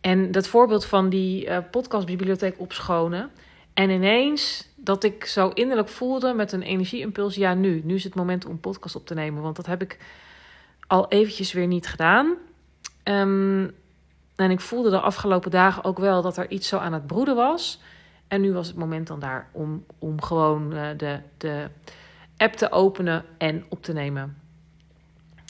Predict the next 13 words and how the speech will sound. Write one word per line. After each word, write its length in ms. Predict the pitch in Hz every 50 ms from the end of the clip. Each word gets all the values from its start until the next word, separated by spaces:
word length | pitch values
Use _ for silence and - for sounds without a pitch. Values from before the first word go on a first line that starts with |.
| - _ _
Ehm, 920 | - 190 190 190 190 185 185 185 185 185 185 185 185 185 185 185 185 185 180 180 _ _ _ _ _ _ _ _ _ _ _ _ _ _ _ _ _ _ _ _ _ _ _ _ _ _ _ _ _ _ _ _ _ _ _ _ _ _ _ _ _ _ _ _ _ _ _ _ _ _ _ _ _ _ _ _ _ _ _ _ _ _ _
en 160 | _ 202 185 190
ik 100 | 190 185
zit 200 | - 247 247 254
dus 200 | 226 214 - -
zelf 520 | 220 208 214 208 214 214 190 - - - _ _ _ _ -
persoonlijk 640 | - 202 190 - 220 214 220 233 226 214 202 196 -
in 180 | - 185 185
een, 320 | 180 180 180 175 175 180 -
in 180 | - 185 175
een 140 | 170 165 160
best 380 | 160 180 185 185 - - - _
pittig 380 | - 180 - 175 160 - -